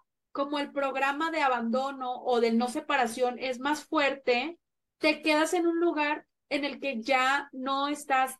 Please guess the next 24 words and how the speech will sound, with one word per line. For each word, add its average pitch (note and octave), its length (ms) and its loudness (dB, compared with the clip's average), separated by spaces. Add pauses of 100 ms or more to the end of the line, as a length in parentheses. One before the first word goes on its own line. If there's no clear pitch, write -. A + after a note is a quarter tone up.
siendo B3 440 0
feliz A#3 440 0 (320)
y D#4+ 180 4
es D#4 180 2
altamente F4+ 440 2
probable F#4 400 4
que G4 100 0
tu F#4+ 140 -2
pareja C#4+ 360 0
tampoco, D#4+ 760 0
pero C#4+ 280 -2
como C#4+ 240 -4
los C4 160 2
dos C#4 180 0
traen D#4+ 200 0
ciertos E4+ 480 0
programas D4+ 800 0 (320)
y D4+ 120 6
son D4 240 4
lealtades D#4 560 4
familiares D4+ 520 2
de A3 120 2
que A3 200 0
no, B3+ 540 2